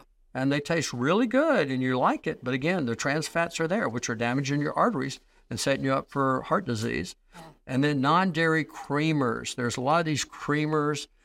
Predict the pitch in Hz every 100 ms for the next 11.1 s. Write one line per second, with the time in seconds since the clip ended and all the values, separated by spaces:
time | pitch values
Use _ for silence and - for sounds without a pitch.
0 | _ _ - 127 - - 143 143 127 120
1 | 151 151 143 143 139 143 - 117 120 117
2 | 220 254 135 123 120 120 131 143 123 110
3 | 151 151 147 165 165 156 - 233 277 85
4 | - 131 127 - _ _ _ - 123 123
5 | 131 123 - - 143 - 120 110 131 127
6 | 120 143 247 127 120 120 117 113 - 127
7 | 120 131 139 190 - 135 135 131 131 147
8 | 135 131 123 117 147 131 - 117 254 247
9 | 233 190 190 240 202 226 214 196 208 196
10 | 190 190 180 180 190 170 - - 214 220
11 | 226